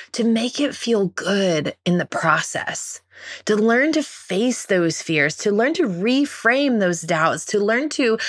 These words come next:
honor and acknowledge the truth that we have within us, whether that's fear, whether that's doubt, whether that's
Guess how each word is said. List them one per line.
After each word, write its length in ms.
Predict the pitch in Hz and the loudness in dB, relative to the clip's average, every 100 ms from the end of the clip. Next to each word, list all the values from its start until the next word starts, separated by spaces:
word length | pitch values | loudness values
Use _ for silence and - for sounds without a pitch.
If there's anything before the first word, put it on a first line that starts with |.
| - - - | -8 -6 -2
honor 360 | 214 262 277 | 2 2 2
and 200 | 247 196 | 2 0
acknowledge 1000 | 196 185 185 180 208 214 190 151 147 165 - - - - | 0 0 2 2 2 2 2 0 -2 -4 -10 -16 -18 -6
the 180 | 180 190 | 0 0
truth 520 | - - 220 233 220 | -2 -2 0 0 0
that 140 | 196 | -2
we 100 | 175 | 0
have 300 | 190 - 185 | -2 0 0
within 340 | 170 165 170 160 | 0 0 0 0
us, 220 | 147 - | -2 -2
whether 260 | 175 190 175 | 0 2 2
that's 340 | 165 143 - | 2 0 -4
fear, 540 | - 240 240 226 220 | -6 0 2 2 2
whether 320 | 196 170 170 160 | 2 2 0 0
that's 420 | 156 147 143 - | 2 2 0 -4
doubt, 500 | - 220 202 196 156 | 2 4 4 2 0
whether 320 | 165 160 156 | -2 -2 -4
that's 400 | 147 143 131 - | -2 -4 -4 -10